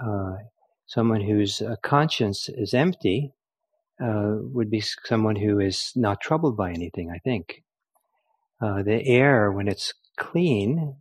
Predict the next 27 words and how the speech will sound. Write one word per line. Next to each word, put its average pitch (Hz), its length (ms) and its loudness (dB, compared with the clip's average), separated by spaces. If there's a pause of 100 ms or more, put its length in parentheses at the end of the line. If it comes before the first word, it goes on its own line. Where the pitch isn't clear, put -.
(140)
empty 113 300 0
of 104 100 0
smog 101 460 2
and 101 160 0
dust, 98 500 -4 (880)
it's 135 220 -4
kind 98 200 -4
of 95 160 -4
feels 101 220 -2
good 185 280 0
to - 200 -6
look, 104 140 0 (120)
look 117 240 0
out 92 240 -2
across - 480 -4 (800)
the 120 80 -8
terrain 92 440 -4
and 90 120 -10
see 92 200 -4
the 90 100 -6
clear, 98 540 -4
clear 98 240 -4
skies, 104 600 -2
clear 95 220 -4
s-, 101 120 -10 (140)
clear 98 280 -2
air. 104 380 -4